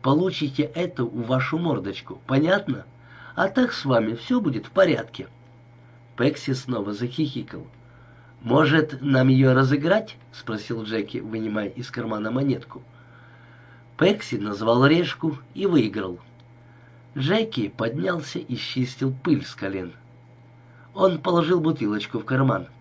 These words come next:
затем взглянул на девушку своими холодными, бесчувственными глазами. "Она у меня тут", — сказал он, похлопав по карману. "Будь умницей, не заставляй меня повторять дважды.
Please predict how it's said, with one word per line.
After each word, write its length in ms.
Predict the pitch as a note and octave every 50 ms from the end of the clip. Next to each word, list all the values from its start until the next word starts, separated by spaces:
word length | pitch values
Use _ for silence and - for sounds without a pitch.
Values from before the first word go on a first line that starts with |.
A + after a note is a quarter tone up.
| - - - - - - - -
затем 440 | G2+ A#2 C3+ C3+ - F#3+ F#3+ F3 D3
взглянул 500 | C3 C3 C3 D3 E3 E3+ E3+ F3+ F3 E3
на 140 | D#3+ E3
девушку 520 | D#3 D3 F3 F3 D#3 D3+ B2+ - - A2+ F#2+
своими 380 | - - G#2 G#2 G#2 G#2+ A2+
холодными, 680 | A2+ - B2+ B2+ C3 C3+ D3+ D#3 C3 B2+ B2+ A#2 A2+ - - - - - - -
бесчувственными 840 | - G2+ G2 - - - A2+ G2+ - - - G2 G2+ G2+ G2 G#2 A2
глазами. 560 | G#2 B2 B2+ B2+ B2+ B2+ G#2+ F#2+ F2 E2+ E2+ - - - - - - - - - - - - - - - - - - - - - - - - - - - - - -
"Она 320 | - C#3+ D#3 E3+ F#3+ G3 F#3+
у 60 | F#3+ F3+
меня 300 | F3 F3+ F3 F3+ F3+ E3+
тут", — 340 | - - G3 C#3+ C3 - - - - -
сказал 460 | - - - A#2 G2+ G2+ A2 A2+ C3 C3+
он, 220 | D#3+ D#3+ D3+ C3+ - - -
похлопав 500 | A#2 G2+ - - A#2 - - G#2+ G#2 G2+
по 100 | - A#2+
карману. 500 | - - C#3+ C#3+ C3+ A#2 F#2+ F2+ F2 - - - - - - - - - - - - - -
"Будь 300 | G#2+ B2+ D#3+ E3 - -
умницей, 640 | F#3 F#3+ F#3 E3 D#3 C#3 A#2+ - - A#2 G#2+ G2 - - - - - - - -
не 140 | F3+ F3+ F3+
заставляй 580 | E3 F#3+ F#3 F#3 - G3 F#3+ F#3 G3 F#3+ E3+
меня 240 | C#3+ B2 A#2 A2+ G#2
повторять 540 | - A2+ A#2+ A#2 - C3+ C3 B2+ B2 A2+ A#2+
дважды. 440 | C#3 C#3 C3+ G#2+ F2 - - D#2